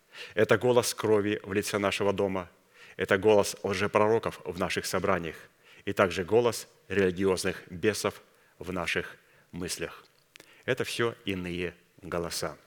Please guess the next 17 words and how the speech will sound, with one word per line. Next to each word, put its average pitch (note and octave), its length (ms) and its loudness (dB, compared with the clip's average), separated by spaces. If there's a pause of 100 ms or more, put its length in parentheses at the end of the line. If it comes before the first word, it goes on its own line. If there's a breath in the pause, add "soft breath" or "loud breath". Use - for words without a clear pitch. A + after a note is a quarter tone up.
(1000 loud breath)
Все - 280 2
эти C3+ 180 2
голоса A2+ 680 2
претендуют A2+ 640 0
и G2+ 60 0
борются A2+ 420 -2
с F#2+ 60 -4
голосом G#2+ 400 0
Святого G#2 420 0
Духа G#2+ 300 -4
в F2+ 100 -8
нашем G2+ 400 -2 (100)
сердце, F#2+ 720 0 (320 loud breath)
на F#2+ 220 -2
обладание G2+ 560 0
нашим F2+ 440 -4 (220)
сердцем. D#2+ 580 -4